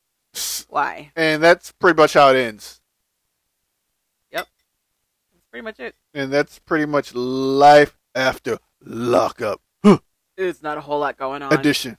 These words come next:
Speaker 1: This is the, huh, edition.
Speaker 2: Not a whole lot going on. Maybe next episode will get a little juicier.
Speaker 1: Yeah, 'cause they still have to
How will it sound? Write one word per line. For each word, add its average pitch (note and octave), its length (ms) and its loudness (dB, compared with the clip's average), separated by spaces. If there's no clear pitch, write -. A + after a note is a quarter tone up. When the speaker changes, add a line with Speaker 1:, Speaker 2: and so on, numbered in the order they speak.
Speaker 1:
This E3+ 140 -2
is E3 80 -12
the, C#3+ 120 -2
huh, D#3+ 120 2
edition. A#2 380 -14
Speaker 2:
Not E3 220 -10
a D3 80 -10
whole F3+ 300 -8
lot F#3 220 -8
going E3 240 -14
on. D3 300 -18
Maybe G3+ 300 -6
next F#3 220 -10
episode D#3+ 260 -14
will D3+ 80 -10
get D3 100 -14
a C#3 40 -12
little C#3+ 160 -10
juicier. C#3 340 -20
Speaker 1:
Yeah, G3 240 2
'cause F3 160 -14
they F3+ 120 0
still G3+ 200 0
have F#3 220 4
to D#3 400 -2